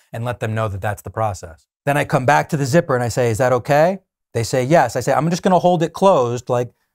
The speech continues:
just for a moment, and I'm gonna visit you back at the window, okay?" "Yeah, that's okay." So now I hold it closed, I go back to the window, I give them a wave and an okay sign, I look for that back, we come back, I open that, I say, "How did that feel?"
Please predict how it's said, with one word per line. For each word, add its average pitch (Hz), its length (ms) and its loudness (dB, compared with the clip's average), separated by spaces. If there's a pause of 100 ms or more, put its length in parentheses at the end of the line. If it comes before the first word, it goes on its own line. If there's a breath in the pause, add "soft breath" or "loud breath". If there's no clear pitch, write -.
(140)
just 160 160 -4
for 180 160 4
a 180 40 2
moment, 170 540 2 (180)
and 135 100 0
I'm 135 60 0
gonna 139 160 -2
visit 156 340 0
you 139 100 -2
back 139 260 2
at 131 80 -4
the 156 80 -4
window, 147 400 -2
okay?" 139 560 0
"Yeah, 156 160 2
that's 135 180 -4
okay." 117 340 -4 (200)
So - 100 -6
now 147 140 2
I 143 100 2
hold 156 260 0
it 147 120 -2
closed, 180 460 2 (160)
I 131 80 -8
go 127 120 -6
back 147 300 -2
to 156 80 -8
the 135 80 -4
window, 131 440 -4 (160)
I 123 60 -8
give 131 180 -2
them 139 140 -2
a 131 60 -2
wave 139 380 -2
and 127 100 -6
an 127 80 -6
okay 156 340 -2
sign, 147 420 -4
I 113 80 -8
look 123 200 -10
for 131 120 -6
that 113 240 -4
back, 147 340 0 (260 soft breath)
we 131 80 -10
come 143 220 -2
back, 139 280 0
I 123 100 2
open 143 280 -2
that, 139 180 0
I 127 40 -4
say, 131 120 -6
"How 143 120 0
did 160 140 0
that 147 180 -2
feel?" 156 340 -2